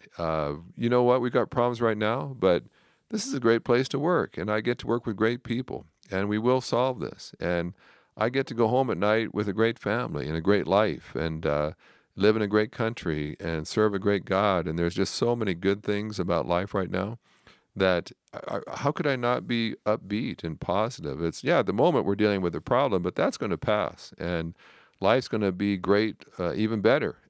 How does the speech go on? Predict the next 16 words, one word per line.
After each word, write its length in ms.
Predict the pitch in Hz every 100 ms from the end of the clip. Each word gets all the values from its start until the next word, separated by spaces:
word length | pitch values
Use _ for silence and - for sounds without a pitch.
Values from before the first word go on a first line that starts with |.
| -
And, 480 | 87 85 80 80 - _ - _ _ -
uh, 140 | 87 -
so 220 | - 123
many 140 | 127
things 260 | 110 120 110
are 40 |
gonna 140 | 101 101
be 100 | 98
wonderful 480 | 104 131 123 95 87
that, 360 | 87 85 -
um, 440 | 92 85 80 80 85 -
I'm 80 | -
not 160 | 247 277
gonna 180 | 147 107
get 280 | 98 85
just 240 | 90 90